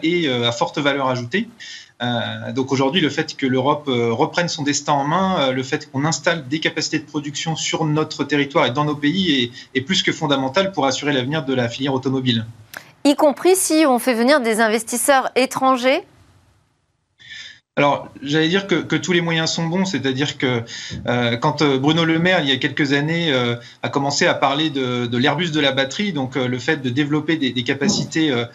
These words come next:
Speaker 1: industrielles de production de, de batteries en Europe, euh, c'est vrai qu'au début, les, l'ensemble de, de la filière a été un peu sceptique, euh, du, du pourquoi et du comment. Euh, on partait de très, très loin, donc avec, euh,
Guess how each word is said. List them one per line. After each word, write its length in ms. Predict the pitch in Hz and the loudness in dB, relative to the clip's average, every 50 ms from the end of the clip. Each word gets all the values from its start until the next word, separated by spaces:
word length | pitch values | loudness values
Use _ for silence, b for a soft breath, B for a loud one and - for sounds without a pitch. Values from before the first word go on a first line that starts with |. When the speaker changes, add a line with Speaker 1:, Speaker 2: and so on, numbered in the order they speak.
| B B B B | B B B B
Speaker 1:
industrielles 640 | - 156 147 147 151 - - 175 165 156 151 139 120 | -2 -2 0 0 -2 -2 -2 0 2 2 0 0 -2
de 120 | 117 147 180 | -4 -4 -4
production 520 | 175 - 165 151 151 147 - - 170 165 | -2 -2 -2 -2 -2 -4 -4 -4 -4 -2
de, 220 | 151 143 135 131 | -2 0 0 0
de 120 | 127 120 135 | 0 -2 0
batteries 360 | 123 135 131 131 - 151 143 | 0 0 -2 -2 -2 -4 -4
en 80 | 139 139 | -2 -2
Europe, 360 | 135 135 135 160 202 208 - - | 0 2 2 2 2 2 0 -2
euh, 140 | 151 131 117 B B B B B B B _ | -2 -2 -2 B B B B B B B _
c'est 100 | - 135 | -2 -2
vrai 100 | 143 170 | -2 0
qu'au 140 | - 151 143 | -2 -2 -2
début, 300 | 135 135 139 180 185 180 | -2 -2 -2 -2 -2 0
les, 140 | 160 139 | 0 -2
l'ensemble 400 | 123 131 135 131 - - 170 165 | -2 -2 -2 -2 -2 -2 -2 -2
de, 140 | 147 143 135 | 0 -2 -2
de 100 | 127 127 | 0 0
la 120 | 131 131 127 | 0 0 -2
filière 280 | 131 - - 156 175 | -2 -2 0 0 2
a 60 | 151 | 0
été 140 | 135 - - | 0 0 -2
un 80 | 131 139 | -4 -2
peu 100 | 135 190 | -2 -2
sceptique, 560 | 180 - 165 156 - - 202 196 - - - | -2 -2 -2 -4 -2 -4 -4 -4 -2 -4 -2
euh, 460 | 147 131 127 127 123 123 123 120 120 | -2 -2 0 0 0 0 0 -2 -2
du, 120 | 117 123 123 | -4 -6 -6
du 120 | 120 123 | -8 -6
pourquoi 260 | 117 - - - 160 | -6 -6 -2 -2 0
et 60 | 143 | 0
du 100 | 131 135 | 0 -2
comment. 460 | 131 - 135 139 165 185 202 202 175 135 | -2 -2 0 0 2 2 2 2 2 2
Euh, 100 | 123 123 B B B B _ - | 0 -2 B B B B _ -4
on 40 | |
partait 240 | 120 131 143 - - | -2 -2 -2 -2 -4
de 60 | 139 | -4
très, 140 | - - 156 | -4 -4 -4
très 180 | - - - 143 | -2 -2 -2 0
loin, 340 | 143 151 170 180 190 185 175 | 0 0 0 0 0 0 -2
donc 180 | 139 120 - | -2 -2 -2
avec, 300 | 131 123 131 147 143 - | -2 -2 -2 -4 -4 -2
euh, 140 | 143 120 113 | -4 -4 -4